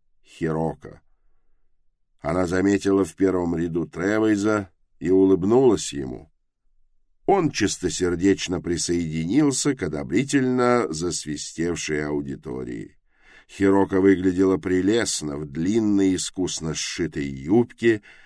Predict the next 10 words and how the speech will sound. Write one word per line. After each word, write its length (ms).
с 140
большим 580
цветком 800
в 40
волосах 760
и 120
с 140
обнажённой 840
грудью. 680
Видимо, 720